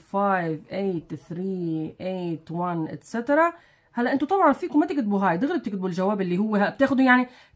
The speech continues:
ثلاث ارقام بعد الفاصلة، ten to power minus three، يعني ثلاث ارقام بعد الفاصلة،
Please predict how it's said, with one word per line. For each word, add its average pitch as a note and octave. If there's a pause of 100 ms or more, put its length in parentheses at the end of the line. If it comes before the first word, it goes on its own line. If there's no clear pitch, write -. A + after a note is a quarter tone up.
ثلاث E4
ارقام A3
بعد F3+
الفاصلة، E3+
ten B3+
to B3+
power C4
minus B3+
three، C4
يعني C#4
ثلاث C#4
ارقام A#3
بعد G3+
الفاصلة، E3